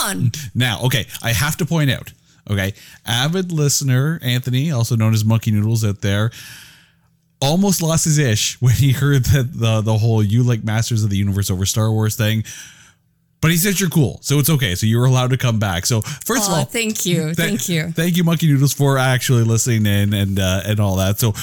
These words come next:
Speaker 2: we allowed Carrie to come back because she is pretty damn awesome. I may be biased, but I don't care.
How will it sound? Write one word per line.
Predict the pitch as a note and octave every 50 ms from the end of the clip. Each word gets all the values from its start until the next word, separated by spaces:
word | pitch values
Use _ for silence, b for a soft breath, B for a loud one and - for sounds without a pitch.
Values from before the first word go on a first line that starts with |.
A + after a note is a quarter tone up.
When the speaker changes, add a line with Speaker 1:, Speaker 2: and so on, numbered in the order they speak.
| B -
Speaker 2:
we | B2+ D3 A#3
allowed | D#4 D#4+ C#4+ C#4 C4 B3+ B3
Carrie | - G#3+ G#3 G#3+ G#3
to | - F#3+
come | F#3+ F3+ D#3
back | C3+ B2+ B2+ B2+ - -
because | C3 B2 C#3 C3+ -
she | C3+ C3 B2
is | B2 A#2
pretty | - A#2+ A2 A2
damn | G#2 G2+ G2 G2 F#2
awesome. | F2 D#2+ E2 F2 - G2+ G2+ G#2 A2+ A2
I | E2+ E2+ E2+ F2
may | F2+ F2
be | F2 F2+ F2+
biased, | E2 E2+ E2 E2 D#2+ E2+ G#2 A#2+ - - -
but | - F2 D#2 - _
I | - F2+
don't | D#2+ D#2+ D#2+
care. | - F2+ C2 -